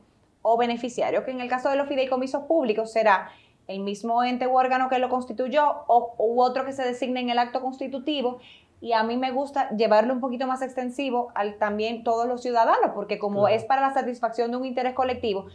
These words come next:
Speaker 1: también nosotros vamos a ser
Speaker 2: Beneficiarios.
Speaker 1: beneficiarios, no necesariamente fideicomisarios. Entonces, las fidu-, en el proyecto de ley se prevé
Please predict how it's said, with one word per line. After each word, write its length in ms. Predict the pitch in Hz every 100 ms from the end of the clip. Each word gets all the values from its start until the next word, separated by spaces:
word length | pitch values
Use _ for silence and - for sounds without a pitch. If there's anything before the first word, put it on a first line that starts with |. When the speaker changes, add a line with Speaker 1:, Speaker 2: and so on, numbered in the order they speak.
| -
Speaker 1:
también 340 | - 214 233 254
nosotros 340 | 247 220 226
vamos 300 | 214 208 214
a 60 | 202
ser 360 | 214 214 208 - _
Speaker 2:
Beneficiarios. 320 | 139 127 127
Speaker 1:
beneficiarios, 760 | 185 208 208 214 208 160 165 165
no 200 | 180 190
necesariamente 640 | 208 202 202 202 190 180 185
fideicomisarios. 760 | 190 185 185 180 180 165 175 -
Entonces, 720 | 220 202 208 175 175 170 _ _ - - _ -
las 320 | 254 294 320
fidu-, 220 | 359 330
en 100 | 254
el 140 | 254 240
proyecto 400 | 240 247 254 339
de 120 | 320
ley 240 | 226 196
se 160 | 196 226
prevé 540 | 233 262 214 190 -